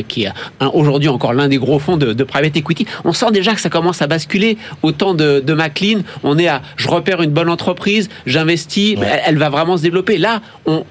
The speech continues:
Speaker 1: commence à investir dans des entreprises déjà établies, mais qui ont des, qui ont des difficultés. C'est quoi la technique ? Ah, là,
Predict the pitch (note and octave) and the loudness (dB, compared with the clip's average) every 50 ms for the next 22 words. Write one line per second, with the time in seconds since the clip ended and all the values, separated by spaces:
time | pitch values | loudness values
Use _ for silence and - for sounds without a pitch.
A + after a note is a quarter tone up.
0 | - - E3+ F3+ F#3+ F3+ - F3 D#3+ D#3 D#3+ - - F#3 E3 C#3+ C#3+ C#3 - C#3+ | -6 -4 -2 -2 -2 -2 -2 -2 0 0 -2 -2 -2 -2 0 0 0 -2 -2 -6
1 | A#2+ - C#3 B2+ - C3 B2+ D#3 A3+ A#3 G#3+ G3+ A#3+ A3 G#3 - - F3 D#3+ D#3 | -2 -2 -4 -4 -2 -2 0 2 2 2 2 2 2 0 0 0 -2 -2 -2 0
2 | E3+ G#3 G#3 F#3+ - - - F3 E3+ E3 C#3+ C#3+ C3+ C3 A#2+ - D#3+ D#3 D#3 E3 | -2 0 0 -2 -2 -2 -2 0 0 2 2 2 2 0 0 -2 -2 0 0 0
3 | A#2+ A#2+ - - A#2 - A#2+ G2+ - A#2 G#2+ - - - - - - - - - | 0 -2 -4 -6 -4 -4 -4 -4 -4 -6 -10 -10 -12 -16 -16 -16 -16 -18 -14 -10
4 | - - - G3 A3+ A3+ G3 E3+ D3+ D#3+ - - G#3 A#3 B3+ A#3+ - - B2 A#2 | -2 -2 0 0 2 0 0 0 -2 -4 -2 0 0 0 0 0 -2 -4 -2 -2
5 | G#2 G2+ - - - - C3+ F3+ G#3+ G#3+ | -2 -4 -6 -6 -4 -2 0 0 0 -2